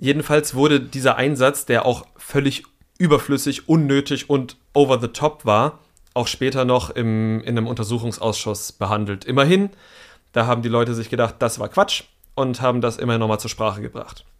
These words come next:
Sofort nach der Räumung wurde dann mit dem Abbruch fast aller Gebäude begonnen.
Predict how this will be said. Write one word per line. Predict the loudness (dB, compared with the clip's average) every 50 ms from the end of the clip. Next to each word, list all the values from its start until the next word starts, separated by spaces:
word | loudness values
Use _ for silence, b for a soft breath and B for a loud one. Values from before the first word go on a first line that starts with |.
| _ _ -6
Sofort | -2 -2 0 4 4 4 4 4 4
nach | 4 4 4 2 2
der | 0 0
Räumung | 4 4 4 4 4 2 0 0 0
wurde | 0 0 0 0 2
dann | 0 0 0 -2 -6 -8 -4
mit | 0 0 0 -2 0 -4
dem | -4 -2 0 -2
Abbruch | -4 -4 -4 -6 -2 -2 -2 -2 -4
fast | -10 -4 -2 -2 -2 -2 -6 -2 0
aller | 2 2 2 2 0
Gebäude | 0 -2 0 2 2 2 0 0
begonnen. | -2 -4 -2 0 -2 -2 -2 -6 -10